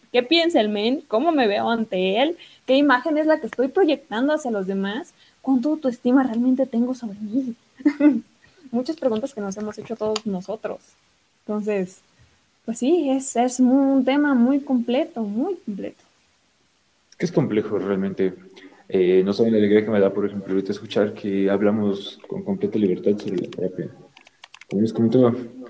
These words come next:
Speaker 2: muchos todavía tienen el estigma de que ir al psicólogo no es necesario. Pero me parece que debemos ir en algún punto de nuestras vidas.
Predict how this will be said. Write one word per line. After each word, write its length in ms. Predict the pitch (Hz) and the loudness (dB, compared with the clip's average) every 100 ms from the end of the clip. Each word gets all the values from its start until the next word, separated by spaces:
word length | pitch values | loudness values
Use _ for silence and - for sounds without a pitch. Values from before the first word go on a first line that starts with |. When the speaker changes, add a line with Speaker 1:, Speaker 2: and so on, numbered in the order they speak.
| - - _ - - _ _ _ - | -20 -20 _ -20 -20 _ _ _ 2
Speaker 2:
muchos 380 | 117 113 113 - | 4 6 2 2
todavía 220 | 110 104 | 4 4
tienen 200 | 107 101 | 2 0
el 80 | 92 | 0
estigma 540 | 90 - 92 98 71 - - - _ - _ | -2 -2 -2 -2 -4 -8 -18 -20 _ -20 _
de 580 | 107 95 92 90 90 87 | -4 -2 0 0 -2 -4
que 140 | 98 | -6
ir 200 | 95 95 | -4 0
al 120 | 98 | 0
psicólogo 440 | - - 98 95 92 | 0 -2 2 4 4
no 100 | 95 | 2
es 80 | 110 | 2
necesario. 500 | 135 - 101 - - - - - - _ _ _ _ - - | 0 0 -2 -2 -6 -14 -20 -20 -20 _ _ _ _ -20 -8
Pero 140 | - 110 | -2 0
me 80 | 107 | 4
parece 300 | 120 123 123 | 4 6 4
que 80 | 113 | 4
debemos 280 | 107 104 98 | 4 4 0
ir 80 | 98 | 0
en 240 | 92 90 | -2 -2
algún 240 | 92 95 - | -2 -4 -6
punto 280 | 95 - | -6 -4
de 80 | 90 | -4
nuestras 360 | 90 90 98 90 | -4 -6 -6 -4
vidas. 320 | 92 175 - | -4 -4 -10